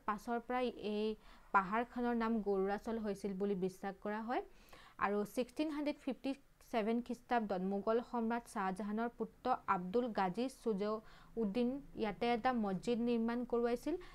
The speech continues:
আৰু এইটিন নাইণ্টি ছেভেন চনত ইয়াত আকৌ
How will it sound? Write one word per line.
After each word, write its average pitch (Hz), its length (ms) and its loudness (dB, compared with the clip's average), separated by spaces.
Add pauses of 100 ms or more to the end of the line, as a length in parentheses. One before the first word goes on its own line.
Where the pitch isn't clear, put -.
(120)
আৰু 214 300 2
এইটিন 311 400 0
নাইণ্টি 247 320 2
ছেভেন 226 380 0
চনত 247 220 0 (560)
ইয়াত 233 260 2
আকৌ 220 260 2